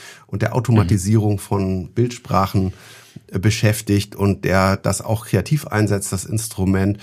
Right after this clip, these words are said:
Speaker 1: Und daraus ist dann eine Initiative dort entstanden bei der Agentur Puck und dann geht das da in den Alltag
Speaker 2: Mhm.
Speaker 1: rein, kommt in Pitch-Präsentationen vor, wird eingesetzt, äh, beim Kunden und das wird sozusagen dort getrieben.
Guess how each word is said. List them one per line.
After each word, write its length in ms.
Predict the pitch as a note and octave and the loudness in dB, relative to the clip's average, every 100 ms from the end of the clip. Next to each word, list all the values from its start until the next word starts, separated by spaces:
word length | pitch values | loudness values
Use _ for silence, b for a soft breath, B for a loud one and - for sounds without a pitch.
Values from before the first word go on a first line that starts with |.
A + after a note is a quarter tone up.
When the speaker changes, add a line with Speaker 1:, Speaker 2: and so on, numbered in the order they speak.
| B B B B | B B B B
Speaker 1:
Und 320 | - G#2+ A2 - - | 0 2 2 -4 -8
daraus 440 | - G#2 B2 C3 - | 0 2 4 2 2
ist 220 | B2 - | -6 -2
dann 120 | G#2 | 2
eine 120 | A2+ | 2
Initiative 760 | G#2 A#2+ A2+ A2 - C#3 C3+ A#2+ | 4 0 0 -2 -2 -4 0 0
dort 360 | A2+ G#2 A2+ - | 2 4 4 2
entstanden 600 | B2+ - G#2+ G#2+ - G#2 | -4 -2 0 0 0 -2
bei 80 | F#2 | -2
der 120 | - | -4
Agentur 360 | F#2 F#2+ G2+ G#2 | -6 -4 -4 0
Puck 400 | C#3 C#3+ - - | 2 2 -2 -6
und 400 | F#2+ F#2 - - _ _ - F2+ | -4 -4 -6 -14 _ _ -10 -4
dann 340 | F#2+ G2+ G2+ - - _ | 2 4 2 0 -10 _
geht 160 | A#2 | 2
das 160 | A2+ A2 | 4 2
da 140 | G2 | 0
in 80 | F2+ | 0
den 120 | G2 | -2
Alltag 400 | - A#2+ B2 A2 | 0 0 2 0
Speaker 2:
Mhm. 80 | G2+ | 2
Speaker 1:
rein, 300 | F2+ F2+ G2 | 2 4 2
kommt 260 | - G#2 - | 0 -2 0
in 240 | G2+ F#2+ B B B - | -4 -4 B B B 0
Pitch-Präsentationen 960 | C3 - A2 F#2+ G2+ F2 - G#2 G2+ | 0 2 -2 0 -2 -2 -2 -2 -2
vor, 220 | G2 - | 0 0
wird 160 | F#2+ A2 | 0 0
eingesetzt, 800 | F#2+ G#2 G2+ F#2 F#2 - - - B B B - | 4 4 4 2 -2 -4 -8 -16 B B B -6
äh, 100 | F#2+ | -2
beim 280 | - F#2 G2+ | 0 0 2
Kunden 500 | - A2+ G#2 G2 F#2+ | 4 4 4 2 0
und 160 | G2 | -2
das 180 | F#2 - | -4 -2
wird 140 | G#2+ G#2 | -4 -2
sozusagen 340 | G2 G2+ F#2 | -2 -2 0
dort 220 | G2 F#2+ | 0 0
getrieben. 460 | G2 - - A#2 | -2 -6 -2 -2